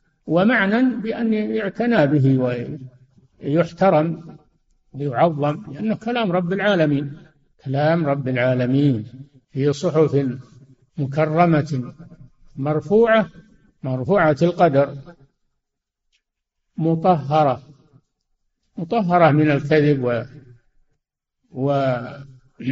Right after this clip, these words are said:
والباطل، لأن القرآن حق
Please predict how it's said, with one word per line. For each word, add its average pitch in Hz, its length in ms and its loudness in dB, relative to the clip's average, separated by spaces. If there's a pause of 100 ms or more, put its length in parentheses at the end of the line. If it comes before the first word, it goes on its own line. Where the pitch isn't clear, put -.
(600)
والباطل، 151 680 2 (840)
لأن 175 280 0
القرآن 160 500 -2
حق - 220 -8